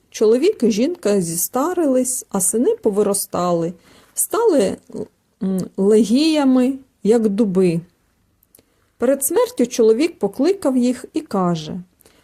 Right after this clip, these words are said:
«Як умру, аби все по одному приходить на мою могилу ночувати кожний один тиждень». «Добре, неньку», — відповіли хлопці.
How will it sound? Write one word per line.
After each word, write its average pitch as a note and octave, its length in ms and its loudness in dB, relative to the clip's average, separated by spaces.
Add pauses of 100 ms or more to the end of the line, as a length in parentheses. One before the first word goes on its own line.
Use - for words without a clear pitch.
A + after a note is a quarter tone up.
(120)
«Як C4+ 380 0
умру, D#4 440 4 (560)
аби A#3 440 2 (680)
все F4 600 -4
по B3 100 2
одному B3 680 4
приходить A3 760 2
на G3+ 120 2
мою A3+ 280 4
могилу A3+ 540 4
ночувати G#3+ 880 -2
кожний C4+ 580 0
один A#3 380 2
тиждень». E3 680 -2 (600)
«Добре, D4+ 440 2
неньку», — C4+ 540 2
відповіли A#3+ 560 2
хлопці. A3 680 -2